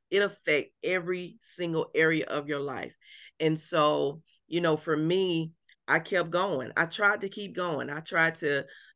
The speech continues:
continue to go. When I was in school, I, I continued to go to school. I continued to go to work.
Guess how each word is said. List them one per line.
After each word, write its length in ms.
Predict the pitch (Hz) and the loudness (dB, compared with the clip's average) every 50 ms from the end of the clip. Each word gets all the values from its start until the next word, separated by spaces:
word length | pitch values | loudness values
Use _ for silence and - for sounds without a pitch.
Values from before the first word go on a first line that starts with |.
| _ | _
continue 420 | - 156 156 151 - 185 180 175 170 | -6 -6 -6 -2 -2 0 2 2 2
to 80 | 175 | 0
go. 480 | 165 165 165 160 160 151 151 147 156 - _ _ _ _ | 0 2 2 4 4 4 2 2 0 -4 _ _ _ _
When 100 | - 131 | -4 0
I 100 | 143 147 | 0 0
was 120 | 151 147 147 | 0 0 -2
in 100 | 143 135 | -4 -4
school, 640 | 135 - - 170 180 180 180 180 180 180 180 170 175 _ _ _ _ _ _ - | -4 -8 -6 0 2 4 4 4 4 2 0 -4 -10 _ _ _ _ _ _ -8
I, 180 | 120 120 117 - - - | -4 -2 -2 -2 -4 -4
I 100 | 98 131 | -6 -6
continued 420 | - - 135 160 - 170 160 165 160 | -4 -6 -10 -8 -6 -4 -4 -2 -2
to 60 | 160 | -2
go 140 | 147 143 135 | 0 0 -2
to 80 | 127 131 | -2 -4
school. 640 | - - - 185 180 180 175 175 170 170 165 - _ _ _ _ _ - | -8 -8 -4 -2 0 2 2 2 0 -2 -4 -8 _ _ _ _ _ -6
I 80 | - | -6
continued 600 | - - 170 147 151 - - 180 170 165 160 160 - | -6 -4 -8 -8 -8 -8 -8 -6 -4 -4 -6 -6 -8
to 100 | 170 156 | -10 -6
go 360 | 160 156 156 156 151 143 147 | -2 0 0 2 2 2 0
to 180 | 156 - 165 135 | -2 -4 -4 -4
work. 520 | 143 139 143 156 165 175 180 180 - - | -4 0 2 4 6 6 6 4 2 -4